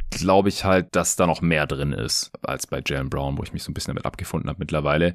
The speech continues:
Klar, sonst könnte man das jetzt nicht vertreten, den, äh, auf Platz fünfzehn zu ranken oder halt in der Top zwanzig. Aber er, er ist effizienter geworden, es bewegt sich in die richtige Richtung.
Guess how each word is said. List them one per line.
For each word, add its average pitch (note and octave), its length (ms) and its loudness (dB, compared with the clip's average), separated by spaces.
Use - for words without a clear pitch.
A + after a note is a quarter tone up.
Klar, E2 220 -2
sonst F#2 240 0
könnte G2 180 4
man F#2 140 4
das F2 100 0
jetzt F2 220 -4
nicht - 560 -4
vertreten, - 580 -4
den, C#2+ 260 -2
äh, - 200 -4
auf - 120 -8
Platz - 200 -6
fünfzehn E2+ 480 -2
zu - 160 -4
ranken D2+ 420 -2
oder C#2+ 280 -2
halt - 180 -6
in D#2+ 100 -2
der D2 80 -2
Top - 180 -8
zwanzig. F2 520 0
Aber G2+ 420 4
er, F2+ 320 4
er G2+ 80 2
ist - 260 0
effizienter G#2+ 680 2
geworden, F#2 600 4
es G#2+ 120 -2
bewegt G2 260 0
sich - 80 -4
in G2 80 4
die F#2+ 60 4
richtige F#2 420 2
Richtung. G#2+ 560 2